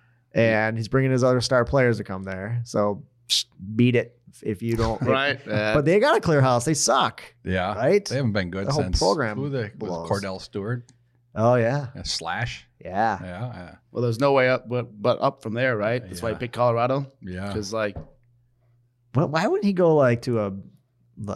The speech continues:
Speaker 1: like, some, like, somebody said, like, A C C school?
Speaker 3: Like
Speaker 1: Or
Speaker 3: a
Speaker 1: like
Speaker 3: big
Speaker 1: a,
Speaker 3: time
Speaker 1: Yeah,
Speaker 3: school?
Speaker 1: like a Florida State or a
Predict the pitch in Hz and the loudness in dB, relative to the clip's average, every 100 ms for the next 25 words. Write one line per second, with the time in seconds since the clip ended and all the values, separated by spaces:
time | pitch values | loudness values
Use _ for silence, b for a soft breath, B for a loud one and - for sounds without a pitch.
0 | - 98 90 - 131 123 - 107 95 123 | -8 -8 -8 -6 -4 -4 -8 -10 -8 -6
1 | 110 104 95 92 107 107 101 - 95 90 | -6 -6 -8 -6 -6 -6 -8 -10 -12 -12
2 | - 76 - - 104 98 98 95 92 90 | -10 -10 -10 -4 0 0 -2 -4 -4 -4
3 | 90 90 143 123 113 113 98 135 120 113 | -6 -2 2 4 2 0 -4 -2 0 -2
4 | - 120 110 107 101 107 104 98 101 104 | -2 0 2 -2 -4 -4 -4 -4 -8 -10